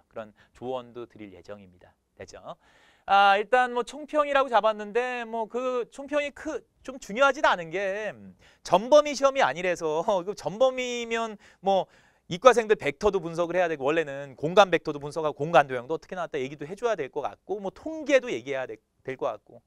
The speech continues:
문과생들도 마찬가지 적분에 대한 얘기도 해줘야 되고 한데 그런 얘기 못 하잖아. 그럼 결론 뭐냐? 이번 시험은 실제로 수능보다는 협소한 범위에서 더 많은 문제가 나왔기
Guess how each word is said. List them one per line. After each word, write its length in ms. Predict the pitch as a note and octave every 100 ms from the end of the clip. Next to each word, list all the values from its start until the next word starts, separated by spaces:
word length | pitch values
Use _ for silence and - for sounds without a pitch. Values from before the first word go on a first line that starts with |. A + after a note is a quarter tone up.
| _ _ _
문과생들도 540 | G3+ A3+ B3 A#3+ A#3
마찬가지 340 | F3 C3+ E3+ D#3
적분에 380 | - - G#3 F#3
대한 160 | E3
얘기도 180 | C#3+ C#3
해줘야 220 | F3 F#3
되고 220 | E3 D3 - -
한데 360 | - C#4+ C#4 C4
그런 260 | - G#3 F#3
얘기 120 | E3+
못 220 | G2+ -
하잖아. 320 | G2+ F#2+ F2+
그럼 120 | F2+ E3+
결론 220 | F#3+ A3
뭐냐? 320 | B2+ B2 F#2 _ _ _ -
이번 320 | F3 A#3 A#3+
시험은 600 | G#3 G#3+ A#3 A#3+ A#2+ F#2+ _ _ _
실제로 960 | - C#4+ C4+ _ C4+ C4 B3 B3 A#3+ A#3+
수능보다는 1500 | - D4+ D4+ D4 C#4+ G3 E3 E3+ E3 F3 G3 A3+ A#3+ A#3+ - _ _
협소한 600 | - C4+ - C4+ B3+ A#3+
범위에서 580 | D#3+ D#3 D#3 D3+ D3+ D#3+ _ _ _
더 160 | - D#3+
많은 400 | E3 - C#3 A3+
문제가 280 | B3 G#3+ G3+
나왔기 260 | C3 A2+